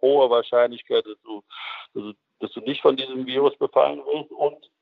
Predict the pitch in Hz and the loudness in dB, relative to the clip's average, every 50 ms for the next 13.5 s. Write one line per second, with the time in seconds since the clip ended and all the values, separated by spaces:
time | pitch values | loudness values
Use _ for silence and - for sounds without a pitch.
0 | _ _ _ _ _ _ _ _ _ - 156 - - - 120 127 123 127 127 131 | _ _ _ _ _ _ _ _ _ -2 -2 -2 -2 2 6 8 8 10 10 8
1 | 127 127 127 - - 139 120 117 113 117 107 - 127 117 113 113 113 - 110 110 | 6 4 2 0 -6 -8 -6 -2 -2 -2 -2 -2 -4 -4 -4 -4 -4 -4 -4 -4
2 | 107 104 104 110 107 - - - 107 104 107 110 - - 107 98 - _ _ _ | 0 4 4 4 4 2 -2 -2 0 0 0 0 -2 -6 -10 -10 -10 _ _ _
3 | _ _ - 107 98 - - - - _ - - - - - - - 113 120 127 | _ _ -2 -2 -2 -2 -4 -8 -10 _ -20 -20 -18 -18 -10 0 4 6 6 6
4 | 127 131 131 135 135 127 - - 131 131 127 127 123 120 127 127 131 135 _ _ | 4 2 2 2 2 2 4 4 6 6 8 8 10 10 8 6 6 0 _ _
5 | _ _ - - - 135 135 135 135 127 - 139 139 123 - - 147 156 143 123 | _ _ -20 -14 -10 -6 -2 0 0 0 0 -2 -4 -4 -4 0 2 4 4 6
6 | 107 110 110 - 131 117 - 120 123 131 123 - - 120 120 - - 104 107 113 | 6 6 6 4 0 0 0 0 -2 -2 0 2 2 2 2 2 2 2 2 2
7 | 123 120 - 123 123 120 - 113 120 - - _ - 127 123 - 113 - - - | 0 0 2 2 2 4 6 6 6 6 4 _ -6 -4 0 2 2 2 2 -2
8 | 101 - _ _ 95 _ - 117 - _ _ _ _ _ - - - 131 131 131 | -16 -18 _ _ _ _ -18 -18 -18 _ _ _ _ _ -20 -16 -14 -12 -12 -10
9 | 127 - 123 120 120 - 117 131 - 127 123 - - - - - _ _ _ _ | -4 -2 -2 -2 0 2 2 4 4 4 4 2 0 -8 -20 -20 _ _ _ _
10 | _ _ - 104 107 110 - - 107 113 113 120 123 127 135 127 127 135 135 120 | _ _ -6 -2 -2 -2 2 4 8 8 10 10 8 8 8 8 6 6 4 2
11 | 117 123 120 - 117 117 - _ - 107 104 120 143 170 - - - 110 113 120 | 2 2 2 0 -2 -8 -6 _ -2 2 4 4 6 6 4 2 -2 0 2 2
12 | 117 - - 135 139 - 143 131 131 131 135 135 - - - - - - - - | 2 2 0 -2 -2 -2 0 2 2 2 2 0 -4 -16 -20 -20 -20 -20 -20 -20
13 | - _ _ _ - 117 - 131 120 - | -20 _ _ _ -4 0 2 2 2 0